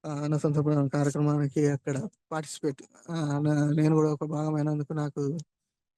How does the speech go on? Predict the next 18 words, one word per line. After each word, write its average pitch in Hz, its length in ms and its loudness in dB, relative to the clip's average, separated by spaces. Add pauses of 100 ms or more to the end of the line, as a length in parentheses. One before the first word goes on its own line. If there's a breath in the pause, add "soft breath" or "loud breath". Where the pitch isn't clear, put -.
చాలా 156 160 0
ఆనందం 156 380 0
వేసింది. 156 560 4
మళ్ళీ 185 260 4
తర్వాత 165 400 -2
గురుగారు 170 540 4
అక్కడ 165 300 2
కూర్చొని, 165 560 0 (1000)
ఆ, 151 300 0 (500)
టైమ్ 170 360 4
ఇచ్చారు 185 260 4
అందరికీ, 180 360 2
ఏదైనా 180 520 2
మాట్లాడండి, 160 560 0
క్వశ్చన్ 151 420 -2
కానీ 147 180 2
ఆన్సర్ 151 380 2
కానీ. 151 280 0